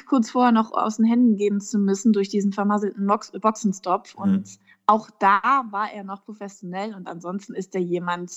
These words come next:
Speaker 1: ähm, ja, es ist halt ein typischer australischer Sunnyboy. Immer, äh, und nicht nur ein Grinsen auf den Lippen, sondern das typische Daniel Ricciardo Honey Badger, äh, Grinsen. Wahnsinnig schlagfertig, unheimlich witzig, ähm,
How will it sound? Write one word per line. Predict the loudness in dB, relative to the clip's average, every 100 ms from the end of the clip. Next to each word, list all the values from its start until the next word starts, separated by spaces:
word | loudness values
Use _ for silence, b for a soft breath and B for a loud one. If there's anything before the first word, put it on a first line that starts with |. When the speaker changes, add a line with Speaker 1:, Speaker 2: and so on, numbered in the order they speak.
| -10
Speaker 1:
ähm, | -10 -10 -16 0
ja, | 2 2
es | 0
ist | -4
halt | -4 0
ein | -2 0
typischer | -4 -2 -2 -2
australischer | -2 -6 -6 -6 -8 -8
Sunnyboy. | -2 0 0 -4 -6 -8 b b b b b
Immer, | 0 2 4 2 0 -2 -6
äh, | -10 -6 -6 -10 -10
und | 0 2
nicht | 2 0
nur | 0
ein | 0
Grinsen | 2 0 0
auf | -4
den | 0 0
Lippen, | 0 -2
sondern | -4 -4 -4 -6
das | -6 -4
typische | -2 -2 -2 -2 -2
Daniel | 0 2 2
Ricciardo | 2 0 0 2 2 0 2
Honey | 2 4 0
Badger, | -2 -2 0 0 0 -2 -6
äh, | -8 B B -10
Grinsen. | 4 6 8 4 4 6 6 B B B B B _
Wahnsinnig | 2 4 4 2 -2
schlagfertig, | -2 -2 -2 -4 -6 -6 -4 -6 -2
unheimlich | -2 0 0 -2
witzig, | -8 -8 -6 -4 -4 -6
ähm, | -6 -6 -8